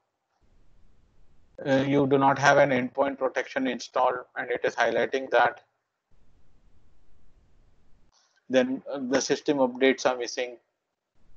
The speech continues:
you know, disk encryptions are missing, O S versions are not updated, and it gives you all such vulnerabilities. Now,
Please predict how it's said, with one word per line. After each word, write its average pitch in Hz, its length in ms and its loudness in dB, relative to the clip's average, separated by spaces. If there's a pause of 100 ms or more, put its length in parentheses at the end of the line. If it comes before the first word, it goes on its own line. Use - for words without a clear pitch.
you 120 80 -8
know, 113 120 -4
disk 143 320 2
encryptions 131 720 -4
are 127 160 -4
missing, 117 320 -10 (920)
O 135 100 4
S 139 260 4
versions 131 540 0
are 131 80 4
not 123 220 -2
updated, 113 600 -2 (600)
and 143 140 2
it 143 240 2
gives 139 280 4
you 156 80 4
all 143 420 6
such 147 200 2
vulnerabilities. 117 1120 -4 (720)
Now, 117 100 -2